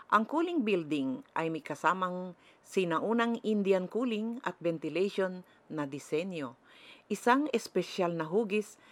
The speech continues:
na sala-sala na screen na tinatawag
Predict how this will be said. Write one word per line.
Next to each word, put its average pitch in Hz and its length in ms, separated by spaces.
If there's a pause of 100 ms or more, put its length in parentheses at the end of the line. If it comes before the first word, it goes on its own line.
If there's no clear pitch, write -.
(160)
na 170 160
sala-sala 180 800 (160)
na 170 160
screen 233 640 (400)
na 185 160
tinatawag 170 640